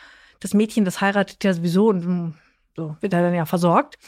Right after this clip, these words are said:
Ähm, und ich hatte irgendwie nicht das Gefühl, so wirklich gesehen, ähm, äh, zu werden, ähm, mit dem, was ich kann. Und natürlich ist die Politik ein Feld, wo man sich da total austoben kann. Da, da steht man in, im Rampenlicht und da steht man in der Öffentlichkeit. Und wahrscheinlich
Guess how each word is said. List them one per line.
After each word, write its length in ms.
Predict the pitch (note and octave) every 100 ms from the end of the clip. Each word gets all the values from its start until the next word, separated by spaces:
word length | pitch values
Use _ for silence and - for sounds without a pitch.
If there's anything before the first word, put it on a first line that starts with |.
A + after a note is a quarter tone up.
| _
Ähm, 260 | - A3 A3+
und 180 | A#3 A3+
ich 140 | A#3
hatte 140 | C#4+ C4+
irgendwie 240 | D#4+ F4
nicht 200 | D4+ -
das 180 | C#4+ -
Gefühl, 300 | B3+ C#4 C4+
so 120 | A#3+
wirklich 300 | B3+ B3 -
gesehen, 580 | A3+ F3+ G3 F#3+ E3+ -
ähm, 340 | E3+ E3 D#3+
äh, 380 | - - C3+ F3+
zu 240 | - F#3 E3+
werden, 460 | D3+ D#3+ A3+ B3+ B3
ähm, 280 | A3 G#3+
mit 120 | A3 A3+
dem, 140 | G#3+
was 160 | G3 G3
ich 160 | -
kann. 380 | - F#3+ A3+ C4
Und 100 | A#3
natürlich 420 | A3+ B3 D4 A#3+
ist 140 | A3+ -
die 60 |
Politik 580 | - G#3+ G3+ - A#3+ A#3
ein 80 | F#3
Feld, 260 | - A3
wo 60 | G3
man 160 | G3 F#3
sich 100 | F#3
da 120 | F3+
total 320 | F3 D#3 F#3
austoben 580 | F#3+ - - F#3+ F3 D#3+
kann. 240 | D#3+ D#3
Da, 180 | D#3+ F3
da 220 | F#3+ F#3
steht 340 | F3+ - A3 A3
man 200 | F#3+ G3+
in, 240 | G3 F#3+
im 160 | G3 F3+
Rampenlicht 640 | F#3 G3 G3+ F#3+ F#3 -
und 60 | F#3+
da 60 |
steht 280 | F3+ G3+ G3
man 80 | F3+
in 100 | F3+
der 80 | F3+
Öffentlichkeit. 560 | G3 F3+ F3 F3+ F#3
Und 80 | F#3+
wahrscheinlich 540 | G3+ - A3+ A#3+ A#3+